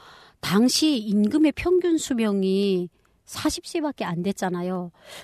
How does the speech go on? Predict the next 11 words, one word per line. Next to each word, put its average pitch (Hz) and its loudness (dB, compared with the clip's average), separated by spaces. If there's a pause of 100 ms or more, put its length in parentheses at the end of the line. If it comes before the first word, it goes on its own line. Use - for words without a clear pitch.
그런 311 10
대로 277 6
기억을 208 4
하면 190 2
팔십오 269 2
살이면 208 4
정말 190 4 (340)
장수했다고 247 2
말할 185 -2
수 - -10
있겠네요. 180 0